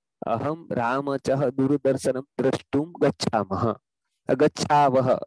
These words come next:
या तो, अ, "अहम रामम च दूरदर्शनम द्रष्टुम गच्छावः", मतलब जाते हैं,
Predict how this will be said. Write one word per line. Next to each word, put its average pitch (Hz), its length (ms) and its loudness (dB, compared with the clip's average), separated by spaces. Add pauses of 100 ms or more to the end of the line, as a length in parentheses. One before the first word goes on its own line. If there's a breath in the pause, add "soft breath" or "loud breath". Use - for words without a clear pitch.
(200)
या 123 160 2
तो, 175 360 0 (800 loud breath)
अ, 127 100 0 (420)
"अहम 139 460 0 (200)
रामम 135 720 -2 (360)
च 160 100 -2 (500)
दूरदर्शनम 120 600 0
द्रष्टुम 120 560 -6
गच्छावः", 135 680 -2 (200)
मतलब 139 260 -2
जाते 160 340 2
हैं, 113 140 -2